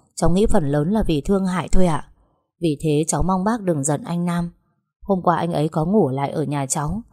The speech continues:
Bản thân cháu cũng không muốn tiếp tục mối quan hệ này đâu ạ." Bà Cúc thở dài một lượt, cứ nhìn thấy mặt Ngọc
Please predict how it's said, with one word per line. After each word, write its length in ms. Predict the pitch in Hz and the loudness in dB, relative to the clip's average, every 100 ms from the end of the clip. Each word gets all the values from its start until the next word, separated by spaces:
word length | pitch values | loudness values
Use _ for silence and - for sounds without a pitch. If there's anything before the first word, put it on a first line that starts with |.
| _ _ _ | _ _ _
Bản 180 | 180 147 | -4 -2
thân 180 | 175 180 | -4 -2
cháu 160 | 160 | -2
cũng 200 | - 185 | -2 -4
không 220 | 196 208 | -2 -2
muốn 160 | 185 170 | 0 0
tiếp 120 | 254 262 | 0 2
tục 120 | 202 - | 2 0
mối 160 | 160 156 | 0 2
quan 160 | 208 202 | 2 0
hệ 180 | 180 156 | -2 -4
này 200 | 147 131 | -6 -2
đâu 200 | 170 175 | 0 0
ạ." 240 | 151 - _ _ _ _ _ _ _ 185 | -2 -6 _ _ _ _ _ _ _ -2
Bà 160 | 156 | -2
Cúc 200 | 135 214 214 185 180 | 0 -2 0 -2 -2
thở 200 | 180 135 | -2 -2
dài 220 | 131 151 | -2 -4
một 220 | 143 143 | -4 -2
lượt, 180 | 143 143 - _ _ _ - | 0 -2 -4 _ _ _ -2
cứ 140 | 175 | 0
nhìn 220 | 196 185 | 2 0
thấy 160 | 147 147 | 0 -2
mặt 200 | 185 185 | -2 -4
Ngọc 180 | 147 | -2